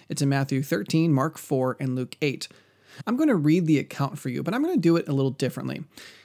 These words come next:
Each of the times this parable shows up in the Gospels, there are minor additions depending on who related it. So what I've done is I've synchronized the accounts and included all the unique elements from each telling into one version. You won't find what I'm about to read all together in one book of the Bible,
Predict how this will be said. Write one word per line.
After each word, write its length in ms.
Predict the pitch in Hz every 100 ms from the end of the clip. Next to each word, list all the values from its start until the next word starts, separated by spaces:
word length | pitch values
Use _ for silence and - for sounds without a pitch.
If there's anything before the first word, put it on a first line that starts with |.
| _
Each 160 | - 240
of 80 | 277
the 80 |
times 440 | 247 - 151 147 139
this 120 | 143
parable 380 | - 143 139 139
shows 340 | - 135 135
up 120 | 143
in 80 | 165
the 60 | 165
Gospels, 480 | 131 139 - 143 135
there 120 | 170
are 60 |
minor 380 | 151 151 170 214
additions 680 | 202 170 139 135 151 185 196
depending 400 | 156 143 139 139
on 160 | 139
who 160 | 143 131
related 420 | 127 139 180 151
it. 140 | 127 - - _
So 180 | - 160
what 100 | 151
I've 180 | 220 220
done 220 | 151 151
is 100 | 143
I've 160 | 135
synchronized 600 | - 247 254 214 160 165
the 80 | 170
accounts 440 | 165 - 131 139 147
and 80 |
included 340 | 143 - 156 143
all 320 | 143 147 156
the 120 | 170
unique 340 | 170 147 147 147
elements 480 | 139 131 131 - -
from 240 | - 139
each 240 | 202 202 -
telling 380 | 143 131 135
into 240 | 131 135 135
one 300 | 127 120 120
version. 500 | 156 131 131 - - - - -
You 140 | - 170
won't 220 | 180 175
find 320 | - 143 175
what 80 | 151
I'm 100 | 139
about 260 | 139 127 -
to 100 | 143
read 260 | 139 135
all 180 | 139 123
together 440 | 143 147 135 135 139
in 140 | 127
one 200 | 123 131
book 180 | 131 131
of 60 |
the 80 | 127
Bible, 380 | 127 131 123 -